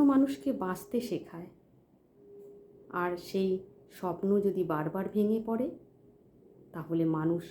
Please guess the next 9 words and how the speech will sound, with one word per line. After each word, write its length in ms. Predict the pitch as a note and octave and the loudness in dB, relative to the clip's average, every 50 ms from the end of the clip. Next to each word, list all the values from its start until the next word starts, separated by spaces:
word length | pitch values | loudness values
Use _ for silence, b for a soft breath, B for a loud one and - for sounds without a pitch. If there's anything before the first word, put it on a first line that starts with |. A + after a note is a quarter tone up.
| - - - - - - - - - - E3 | -16 -20 -20 -20 -20 -20 -20 -20 -18 -16 -16
ধ্বংস 400 | - - - E3+ E3+ E3+ E3 - - | -12 -8 -4 -4 -2 -4 -4 -6 -6
হয়ে 280 | F#3 D#3 D#3 D3+ D#3 D#3 | -6 -4 -4 -4 -4 -6
যায় 280 | - D#3+ D3+ E3 - - - - - - - - - - | -6 -8 -12 -12 -12 -16 -18 -20 -20 -20 -20 -20 -20 -12
ধীরে 260 | - F3 E3+ F#3 F3 | -8 -4 -2 -2 -2
ধীরে 260 | - - - - D#3+ D3+ | -2 -4 -6 -4 -2 0
নিঃশব্দে। 840 | D#3 D3+ - - - - - F3+ D#3 - - - - - - - - - - - - - - G4+ G4+ - G4+ G4+ G4+ G4+ G4+ G4+ G4+ G4+ G4+ G4+ G4+ - - - - - - - - - - | 0 0 0 -4 -8 -10 -10 -10 -10 -10 -12 -14 -18 -16 -16 -16 -16 -18 -20 -20 -20 -20 -20 -20 -20 -20 -20 -20 -20 -20 -20 -20 -20 -20 -20 -20 -20 -20 -20 -20 -20 -20 -20 -20 -20 -16 -10
তাই 160 | - A#3+ A#3+ A#3 - F#3+ | -6 -4 -4 -4 -2 -2
হ্যাঁ, 260 | G3 F3 E3 D#3+ D#3+ - - - - - - - | 0 0 0 -2 -4 -6 -10 -12 -20 -20 -20 -20
ভালোবাসা, 720 | - - - G3 G#3+ B3 B3 A#3 A3 G#3+ G#3+ - - F3 | -18 -10 -6 -2 0 0 2 2 0 0 -2 -4 -8 -8